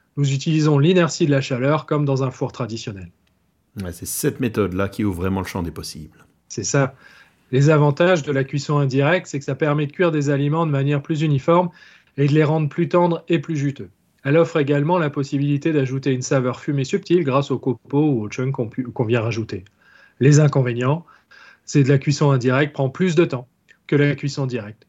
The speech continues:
Speaker 1: Cependant, elle est essentielle pour, euh, de nombreuses coupes de viande plus épaisses. En résumé, la cuisson directe est rapide et idéale pour les morceaux de viande mince, tandis que la cuisson indirecte est plus lente et elle convient aux grosses pièces de viande nécessitant une cuisson longue et douce.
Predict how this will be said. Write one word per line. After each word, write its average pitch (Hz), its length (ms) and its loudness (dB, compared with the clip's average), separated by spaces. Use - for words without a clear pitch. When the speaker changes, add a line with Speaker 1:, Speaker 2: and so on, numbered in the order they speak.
Speaker 1:
Cependant, 180 500 0
elle 135 80 -2
est 123 140 -4
essentielle 160 520 -2
pour, 123 260 -4
euh, 113 160 -8
de 123 100 -10
nombreuses 135 460 2
coupes 127 220 -4
de 131 80 0
viande 127 280 0
plus 110 200 -6
épaisses. 98 460 -12
En 147 120 4
résumé, 170 460 6
la 147 120 0
cuisson 185 360 -2
directe 170 540 2
est 151 140 0
rapide 175 560 -2
et 175 140 2
idéale 156 360 2
pour 185 140 -2
les 143 80 0
morceaux 143 360 -2
de 123 60 -8
viande 120 300 -6
mince, 156 340 -2
tandis 165 240 2
que 185 100 -2
la 151 80 4
cuisson 170 340 0
indirecte 151 560 0
est 151 120 -2
plus 160 400 0
lente 151 360 -4
et 135 60 2
elle 156 160 2
convient 185 360 0
aux 170 60 4
grosses 156 280 0
pièces 165 320 -2
de 147 120 0
viande 165 280 0
nécessitant 156 480 -2
une 143 80 -2
cuisson 143 320 -2
longue 175 480 2
et 165 100 4
douce. - 420 -4